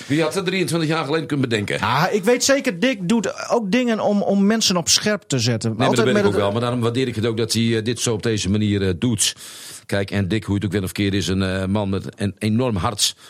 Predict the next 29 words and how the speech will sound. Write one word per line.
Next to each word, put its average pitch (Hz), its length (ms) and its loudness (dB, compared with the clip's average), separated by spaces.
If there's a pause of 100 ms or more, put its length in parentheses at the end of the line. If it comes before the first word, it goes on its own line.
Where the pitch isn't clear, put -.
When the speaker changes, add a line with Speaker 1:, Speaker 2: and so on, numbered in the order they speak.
(100)
Speaker 1:
voor - 160 -2
sport. - 460 0
Hè? 107 240 -2
En 101 100 0
of 87 80 -2
het 90 80 -4
nou 92 180 -2
wielrennen 104 440 2
is, 98 140 0
volleybal 101 420 0
is, 101 200 0
of 85 140 -4
basketbal 98 520 0
is, 90 160 -2
of 90 200 -4 (260)
voetbal 98 440 -2
is. 90 180 0
Die 101 100 0
man 101 180 0
is 76 100 -4
op 113 200 -4
en 90 120 -2
top, 95 300 -2
is, 92 240 0
eh, 92 180 0
is, 92 260 -2
is 90 200 -2
die 85 100 -2
sport. 101 380 -2